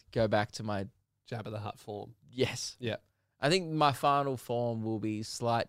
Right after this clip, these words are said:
Speaker 1: beer gut. Uh, I'll be like one of
Speaker 2: Sounds
Speaker 1: those
Speaker 2: good.
Speaker 1: guys. Ooh, that turned off.
Speaker 2: Yeah.
Speaker 1: With, uh, skinny, skinny legs.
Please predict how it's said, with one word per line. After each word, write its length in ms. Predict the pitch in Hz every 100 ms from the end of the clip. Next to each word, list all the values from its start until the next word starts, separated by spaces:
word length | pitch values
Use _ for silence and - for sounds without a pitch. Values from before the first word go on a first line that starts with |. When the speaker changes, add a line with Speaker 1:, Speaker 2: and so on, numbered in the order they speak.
| -
Speaker 1:
beer 260 | 110 107
gut. 400 | 104 110 104 - _ _ _ _
Uh, 340 | 98 104 101 92
I'll 80 | 117
be 80 | 135
like 140 | 147 147
one 80 |
of 60 | 135
Speaker 2:
Sounds 140 | 120
Speaker 1:
those 0 |
Speaker 2:
good. 60 | -
Speaker 1:
guys. 260 | 117 113 -
Ooh, 160 | 107 104
that 160 | 101 -
turned 200 | 98 107
off. 120 | 98 _ _ -
Speaker 2:
Yeah. 120 | 104
Speaker 1:
With, 140 | 117 117
uh, 160 | 110
skinny, 560 | 107 - 143 135 123 113
skinny 340 | - - 151 127
legs. 500 | 107 107 107 -